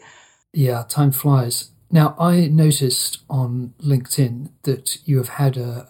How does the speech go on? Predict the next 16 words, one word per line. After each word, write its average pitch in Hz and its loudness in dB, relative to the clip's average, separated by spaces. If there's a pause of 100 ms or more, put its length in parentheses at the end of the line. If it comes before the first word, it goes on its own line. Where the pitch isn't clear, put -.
a 139 -10
change 139 0
in 127 2
job 135 2
title - -8 (160)
since - 0
then. - -10
I - -18
think - -6
when 143 4
we 127 2
spoke 127 -4
before, - -2 (400)
you 139 4
were 123 0
the 120 -8